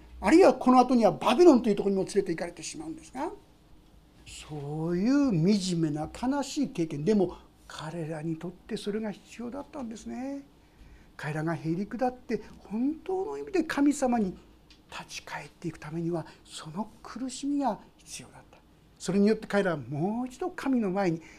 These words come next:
真剣に求める民とされていった。神様は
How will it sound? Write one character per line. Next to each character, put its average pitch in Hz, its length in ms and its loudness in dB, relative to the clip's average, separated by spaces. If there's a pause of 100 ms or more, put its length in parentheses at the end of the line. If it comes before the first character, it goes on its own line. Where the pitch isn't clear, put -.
真 - 340 -14
剣 202 140 -4
に 262 80 2
求 254 220 0
め 233 120 0
る 170 120 -4 (280)
民 135 120 -10
と - 120 -16
さ - 160 -16
れ 123 60 -18
て - 120 -20
い - 40 -20
っ - 20 -20 (180)
た。 - 60 -20 (640)
神 262 220 2
様 196 240 0
は 165 140 -2